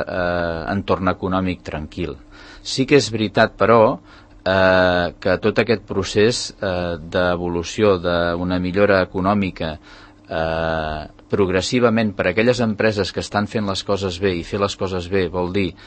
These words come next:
també fer molts esforços per sortir a fora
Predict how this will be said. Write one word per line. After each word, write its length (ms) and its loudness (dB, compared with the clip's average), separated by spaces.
també 320 -2
fer 180 -6
molts 280 -4
esforços 500 -4
per 160 -6
sortir 340 -6
a 80 -6
fora 380 0